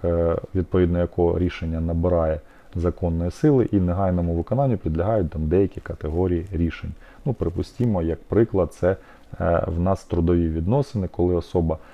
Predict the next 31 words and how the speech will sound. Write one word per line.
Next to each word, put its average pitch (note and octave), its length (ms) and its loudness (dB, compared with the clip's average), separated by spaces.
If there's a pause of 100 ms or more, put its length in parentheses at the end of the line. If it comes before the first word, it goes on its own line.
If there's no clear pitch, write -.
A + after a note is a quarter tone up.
(240)
поновлюється F2 760 2
на F2 140 2
роботі E2+ 500 2
у E2 80 -2
зв'язку E2 340 -4
із E2 320 0
незаконним E2+ 720 -2
звільненням, B2 580 2
то F2+ 140 -2
в F2+ 80 0
рішенні G2 380 -4
прописують, E2+ 540 -6
що - 220 -12
поновлю-, G2 420 -2 (200)
що - 180 -6
поновленню G2+ 560 -2
вона E2+ 260 -2
підлягає E2 580 -4
негайно, G2 640 -2 (500)
а E2+ 160 -2
рішення F2+ 420 -2
в E2 60 -4
нас E2+ 260 -2
набирає E2 380 0
законної D#2+ 360 -6
сили A2 300 -4
там D#2 180 -8
через D#2+ 260 -10
тридцять E2+ 440 -4
днів. D#2 300 -4
Да? G2+ 160 -4